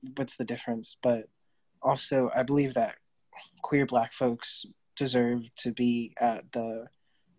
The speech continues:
um, at the front of a lot of these spaces because,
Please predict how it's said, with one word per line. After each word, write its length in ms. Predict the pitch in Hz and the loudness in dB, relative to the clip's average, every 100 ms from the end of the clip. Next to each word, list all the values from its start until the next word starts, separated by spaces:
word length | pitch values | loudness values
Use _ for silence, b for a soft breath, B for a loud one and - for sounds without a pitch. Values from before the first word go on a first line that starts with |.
| _ - | _ -2
um, 360 | 131 123 117 107 | 2 2 2 -2
at 80 | 113 | -6
the 80 | - | -2
front 400 | 131 139 135 - - _ _ _ _ _ _ _ - | 2 2 2 -4 -14 _ _ _ _ _ _ _ 0
of 180 | 127 | 0
a 60 | 120 | 0
lot 240 | 110 113 | 0 0
of 140 | 117 113 | 0 -2
these 220 | 117 110 | -4 -4
spaces 520 | - 117 113 120 113 | -2 -2 -2 -6 -6
because, 600 | - 117 120 113 113 - | -6 -6 -2 -4 -4 -12